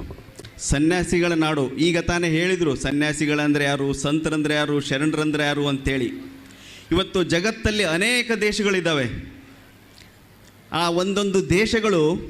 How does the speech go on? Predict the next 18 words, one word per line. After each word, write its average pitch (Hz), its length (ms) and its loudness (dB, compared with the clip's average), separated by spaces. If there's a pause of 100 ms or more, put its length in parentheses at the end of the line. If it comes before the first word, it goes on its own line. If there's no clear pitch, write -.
(1080)
ಒಂದೊಂದಕ್ಕೆ 226 540 0 (100)
ಖ್ಯಾತಿಯನ್ನು 196 480 0
ಪಡೆದಿದ್ದಾವೆ. 156 480 0 (440)
ನಾವೊಂದು 156 360 0
ಅಮೇರಿಕ 180 320 0 (140)
ತಗೊಂಡ್ರೆ 175 380 0
ಅದು 160 100 0 (100)
ಒಂದು 165 220 0
ಖ್ಯಾತಿಗೆ 160 400 -2
ಪಡೆದಿದೆ, 139 380 -2 (800)
ಒಂದು 160 160 2 (120)
ಚೈನಾ 180 480 0
ತಗೊಂಡ್ರೆ 175 360 0 (120)
ಒಂದು 165 140 0 (100)
ಟೆಕ್ನಾಲಜಿ 175 560 0 (140)
ಖ್ಯಾತಿ 160 320 0
ಪಡೆದಿದೆ. 143 400 0 (800)
ಆದರೆ 175 200 0